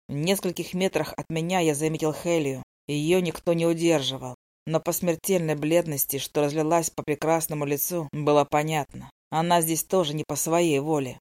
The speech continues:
Ярость охватила меня. Я догадывался, где мы, потому что совсем рядом вверх уходила бесконечная горная гряда. Скаландр.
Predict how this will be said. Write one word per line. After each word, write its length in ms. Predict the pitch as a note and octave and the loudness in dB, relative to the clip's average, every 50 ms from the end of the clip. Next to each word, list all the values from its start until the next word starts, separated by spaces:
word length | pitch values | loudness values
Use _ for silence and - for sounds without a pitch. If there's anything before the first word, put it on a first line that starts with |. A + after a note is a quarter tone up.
| _ _ _ - | _ _ _ -12
Ярость 600 | C3+ B2+ B2 C3+ D3+ D3+ C#3+ C3+ C3 - - - | -12 -10 -4 -2 0 0 0 0 0 -2 -2 -4
охватила 580 | - - - D3+ D3+ D3+ - D#3 D3 C#3 C#3 | -4 -2 2 2 2 2 2 2 0 2 0
меня. 380 | C#3 C#3+ D3 D3 C#3+ C3 B2 A#2+ - _ _ _ _ - | 0 -2 -2 -4 -4 -6 -6 -8 -12 _ _ _ _ -10
Я 160 | B2+ C#3+ D3 | -6 -2 0
догадывался, 680 | D3 D3+ D3+ D3 E3 E3+ D#3+ D3+ C#3+ C#3 C3+ - - D3 | 2 2 2 2 2 2 4 4 2 0 0 0 -2 -4
где 320 | C#3+ D3 C#3+ D3 D#3 D3+ C#3 | -4 -4 -2 -2 0 0 0
мы, 200 | B2+ B2 A#2+ - _ _ _ _ | -2 -4 -8 -10 _ _ _ _
потому 360 | - C#3+ D3 - E3 E3 F#3+ F#3+ | -4 -4 0 2 2 2 2 0
что 140 | - F3+ | -2 -2
совсем 440 | D#3+ - E3 D3+ - - F3 F3 D#3+ | -2 0 0 2 2 2 2 0 0
рядом 460 | D#3 D#3 F3 F3+ F3 D#3+ D3 C#3 C#3 | 0 2 2 2 2 2 0 -2 -2
вверх 340 | C#3 C#3 D3 F3 F3 E3 - | -4 -2 0 0 0 0 0
уходила 600 | C#3+ C3 - D3+ C#3+ D3 D3 D#3+ F3+ E3+ D3 C#3+ | -4 -4 0 0 0 0 0 0 2 2 2 2
бесконечная 800 | C#3 C#3+ C3+ - - D#3 D3+ D#3+ F3+ F#3 E3 - - D3 C#3 C#3 | 0 -2 -4 -2 -2 -2 -2 0 0 -2 -2 -2 -2 -2 -2 -2
горная 420 | C#3 D3 D#3+ D#3+ D#3 D3+ D3+ D#3 D3 | 0 2 2 2 2 2 0 0 0
гряда. 500 | D3+ D#3+ E3+ E3+ D#3+ D3+ C#3+ C3 C3 - _ _ _ _ _ _ _ | 2 2 2 2 2 0 -2 -2 -6 -12 _ _ _ _ _ _ _
Скаландр. 880 | - - - - - D#3+ D3+ D3+ D3+ D3 C#3 C3 B2+ A#2+ A#2 A2+ - | -12 -12 -8 -2 2 4 6 6 6 6 4 2 0 -6 -8 -12 -14